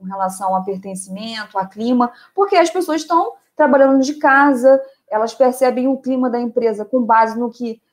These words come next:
o gestor faz, da forma que é conduzida as coisas no dia a dia.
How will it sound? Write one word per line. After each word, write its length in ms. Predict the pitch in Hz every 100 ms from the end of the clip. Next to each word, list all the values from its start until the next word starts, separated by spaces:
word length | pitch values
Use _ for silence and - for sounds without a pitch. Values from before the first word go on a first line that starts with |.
| _
o 120 | 220
gestor 480 | 214 247 - 262 254
faz, 500 | - 226 240 240 233
da 140 | 214 214
forma 400 | 247 247 254 262
que 80 |
é 60 | 247
conduzida 720 | - 254 269 247 214 277 320
as 120 | 294
coisas 320 | - 254 240
no 80 | 240
dia 160 | 220 220
a 40 |
dia. 400 | 196 170 165 160